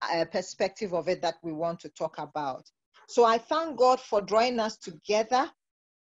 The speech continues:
tonight, um, for this engagement. I will actually, um, ask Pastor Adeline to in-, to, to introduce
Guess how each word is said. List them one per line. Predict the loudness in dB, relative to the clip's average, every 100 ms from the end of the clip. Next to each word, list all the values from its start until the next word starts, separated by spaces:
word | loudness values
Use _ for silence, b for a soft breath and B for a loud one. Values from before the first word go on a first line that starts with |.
| _ -4
tonight, | 0 2 4 4 2 -4 -18 _ _ _ _ _ 2
um, | 4 4 2
for | 2 4
this | 4 4
engagement. | 2 4 6 6 4 _ _ -4 2 4 6
I | 6
will | 8 8
actually, | 6 4 2 2 2 0 B B _ 2
um, | 6 6 4 4
ask | 4 4 0
Pastor | 0 2 4
Adeline | 4 4 2
to | 2 0
in-, | 0 0 -4 -2
to, | -2 0
to | 2
introduce | 2 4 4 4 2 0